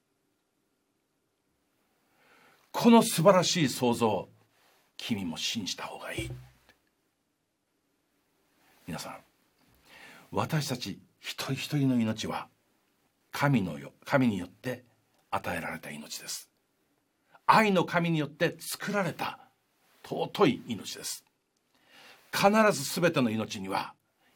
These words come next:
意味があり、目的があり、そして価値がある。あなたの命には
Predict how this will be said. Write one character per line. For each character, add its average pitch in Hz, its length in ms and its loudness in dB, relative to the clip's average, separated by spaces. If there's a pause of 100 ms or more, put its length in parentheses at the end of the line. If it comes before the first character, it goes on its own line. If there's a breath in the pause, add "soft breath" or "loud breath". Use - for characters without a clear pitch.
(140)
意 135 100 8
味 113 140 6
が 95 120 0
あ 95 40 -2
り、 95 80 -4
目 113 240 0
的 151 240 0
が 147 60 2
あ 143 40 0
り、 139 80 0
そ 160 140 -2
し - 80 -2
て - 180 4 (480 loud breath)
価 - 200 0
値 - 160 0
が - 160 -2
あ - 40 -4
る。 - 60 -12 (1700)
あ 104 80 -4
な 90 120 -6
た 92 120 -8
の 78 100 -6
命 85 340 -8
に 82 120 -6
は 85 200 -8